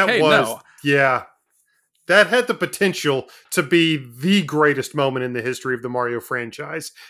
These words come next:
Speaker 1: And I don't know, I don't know why it didn't happen, but Peach canonically got cold feet, and, mm, I don't know. I'll tell you,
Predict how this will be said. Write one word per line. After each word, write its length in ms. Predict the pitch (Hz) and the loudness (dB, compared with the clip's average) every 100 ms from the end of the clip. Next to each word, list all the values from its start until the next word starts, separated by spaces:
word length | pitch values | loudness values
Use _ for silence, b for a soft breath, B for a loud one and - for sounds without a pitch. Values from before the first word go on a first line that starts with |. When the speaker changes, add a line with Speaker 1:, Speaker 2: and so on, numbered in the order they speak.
| B | B
Speaker 1:
And 520 | 143 143 135 131 123 - | -2 0 0 -4 -12 -4
I 100 | 139 | 0
don't 160 | 151 151 | 0 2
know, 500 | 156 156 151 170 - 151 | 2 4 0 -4 -6 0
I 80 | |
don't 160 | 214 247 | 0 2
know 80 | 202 | 2
why 380 | 151 131 156 233 | 2 0 2 2
it 180 | 233 | 0
didn't 200 | 240 196 | -4 -4
happen, 540 | 160 180 202 247 240 - b b b _ _ _ - | -2 -2 -2 -4 -6 -10 b b b _ _ _ 0
but 340 | 147 135 135 - - - - _ _ _ _ _ - | 2 2 0 -6 -12 -12 -18 _ _ _ _ _ -4
Peach 420 | 214 240 240 - | 0 0 -4 -6
canonically 680 | 175 151 165 175 - 185 170 | -2 0 2 0 -2 -4 0
got 280 | 143 143 - | 0 0 -4
cold 320 | 143 123 - | -6 -6 -6
feet, 500 | 208 240 208 - - _ b b b b | -4 -4 -4 -10 -16 _ b b b b
and, 640 | 143 147 139 131 127 120 - - - _ _ _ 170 | 0 2 2 0 -6 -10 -12 -14 -18 _ _ _ -8
mm, 420 | 160 143 110 104 147 | -4 -4 -8 -8 -2
I 80 | |
don't 260 | 143 135 - | -2 -2 -6
know. 60 | 160 | -4
I'll 100 | 185 | 0
tell 180 | 269 | 2
you, 140 | 254 | 2